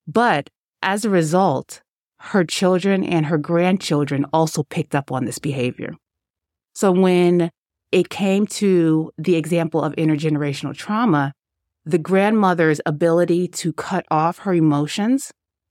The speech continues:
and disengage and separate from her emotions during that experience in her life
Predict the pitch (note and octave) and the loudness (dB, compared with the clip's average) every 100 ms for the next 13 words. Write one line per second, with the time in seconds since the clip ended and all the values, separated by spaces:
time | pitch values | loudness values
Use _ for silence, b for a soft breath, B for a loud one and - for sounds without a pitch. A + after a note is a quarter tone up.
0 | _ _ _ _ _ _ - G3 E3+ E3+ | _ _ _ _ _ _ -2 0 2 2
1 | F#3+ E3+ D#3+ F#3 E3+ - D#3 E3+ D#3+ E3+ | 2 4 2 2 0 -2 -2 -2 -2 -2
2 | D#3+ D3 D3 D#3 - G3+ - _ _ _ | 0 2 2 -2 -2 -2 -4 _ _ _
3 | _ E3+ E3+ D#3+ E3 E3 - - D#3+ E3 | _ 0 2 2 2 0 -2 0 2 2
4 | E3 - D3 D#3 D3 D3+ G#3+ D3 C#3 - | 0 -2 -4 -2 -2 0 0 -2 -4 -10